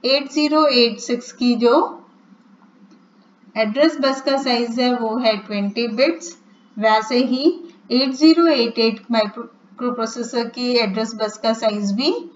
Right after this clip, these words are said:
ट्वेंटी बिट्स है। बाकी जितने कंट्रोल पिन्स हैं यानी कि आईसी के अंदर जो स्ट्रक्चर है वो एट ज़ीरो एट सिक्स और एट ज़ीरो एट एट का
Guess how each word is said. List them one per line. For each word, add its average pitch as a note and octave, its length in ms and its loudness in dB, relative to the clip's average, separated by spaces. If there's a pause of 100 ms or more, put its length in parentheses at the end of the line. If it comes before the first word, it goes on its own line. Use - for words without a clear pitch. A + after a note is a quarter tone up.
(260)
ट्वेंटी A3+ 400 0 (100)
बिट्स F3 380 -8
है। E3+ 140 -4 (540)
बाकी A#3+ 460 0
जितने A#3+ 480 0
कंट्रोल B3+ 560 -4
पिन्स A3+ 420 -6
हैं A#3 240 -2
यानी G#3+ 320 -4
कि A#3 320 -8 (100)
आईसी G#3+ 420 -8
के B3+ 140 -6
अंदर A3 500 -2 (560)
जो B3 220 -2
स्ट्रक्चर B3+ 600 -2
है C4+ 280 0
वो C4+ 180 0
एट A3 280 -2
ज़ीरो B3 300 -2
एट G#3 280 -2
सिक्स - 320 -10 (200)
और A3+ 360 0
एट G#3+ 200 -2
ज़ीरो A#3 320 -2
एट G#3+ 240 -4
एट G3+ 200 -4
का A#3+ 180 2